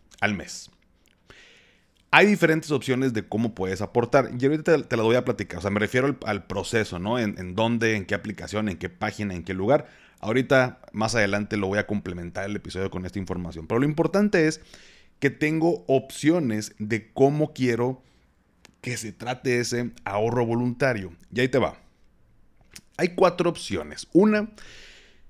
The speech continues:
es la opción, o, eh, cuatro alternativas, que la primera es a corto plazo.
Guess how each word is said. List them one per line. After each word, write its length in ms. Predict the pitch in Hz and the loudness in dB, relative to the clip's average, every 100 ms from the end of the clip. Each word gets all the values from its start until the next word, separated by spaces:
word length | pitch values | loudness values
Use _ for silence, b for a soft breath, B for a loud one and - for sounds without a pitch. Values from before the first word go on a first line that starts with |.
| - - - | -20 -14 2
es 140 | 156 | 6
la 120 | 170 | 6
opción, 420 | 165 - 143 127 113 | 6 2 2 2 2
o, 200 | 110 107 | 0 0
eh, 140 | 95 | -4
cuatro 220 | - 123 | -2 -2
alternativas, 560 | 143 139 113 - 120 120 | -2 -2 -2 0 0 0
que 100 | - | -4
la 120 | 98 | -4
primera 320 | 104 120 139 | -2 0 2
es 160 | 135 123 | 2 0
a 160 | 117 - | -6 -2
corto 420 | 127 127 143 - | 0 0 -2 -4
plazo. 380 | 92 85 - | -8 -10 -14